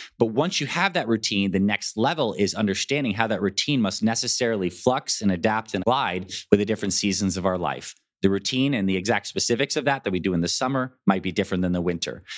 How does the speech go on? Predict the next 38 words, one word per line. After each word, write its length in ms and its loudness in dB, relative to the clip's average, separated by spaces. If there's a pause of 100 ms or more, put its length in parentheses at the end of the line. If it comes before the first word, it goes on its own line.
(120)
And 80 2
now 140 0
that 80 0
we're 120 0
recording 380 2
this 160 0
in 80 2
the 80 2
winter, 320 -2
the 140 -6
chance 260 -4
for 140 -8
you 180 0
today 340 -2
is 120 -4
to 100 -8
reflect. 600 -4 (320)
What 260 0
kind 220 -2
of 80 -6
changes 420 -2
do 120 0
you 300 0
need 200 -2
to 80 0
make 300 0
to 100 -4
your 100 -2
routine? 480 -2
The 80 -2
subtle 400 -2
shifts 500 -2 (280)
with 120 4
your 120 -2
sleep, 500 -2 (240)
with 140 2
your 100 0
nutrition, 640 -2